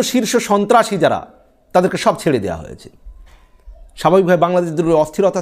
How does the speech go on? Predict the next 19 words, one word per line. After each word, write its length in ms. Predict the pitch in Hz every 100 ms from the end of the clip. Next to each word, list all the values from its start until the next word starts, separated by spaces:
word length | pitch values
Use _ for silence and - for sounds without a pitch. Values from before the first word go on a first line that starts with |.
| 180
চলছে, 240 | 180 180 - - _ _ _ _ _ _ _ _ -
আরও 120 | 151 175
চাঁদাবাজি 460 | 160 151 165 185
হয়েছে, 280 | 160 185 - 175
আরও 100 | 110
গুন্ডাবাজি 460 | 139 131 160 180 175
চলছে, 340 | 175 175 - 185 - _ _ _ _ _ _ _ -
মানুষের 280 | 160 170 160
নিরাপত্তা 340 | 165 170 180 190
বলে 100 | 185 175
কিছু 160 | 185 190 180
নেই। 100 | 180 180 - - -
কারণ 120 | 170 -
সন্ত্রাসীদের 420 | 233 214 233 226
তো 40 | 151
ছেড়ে 240 | - 247 220
দেওয়া 140 | 185
হয়েছে 200 | 160 127
জেল 180 | 117 107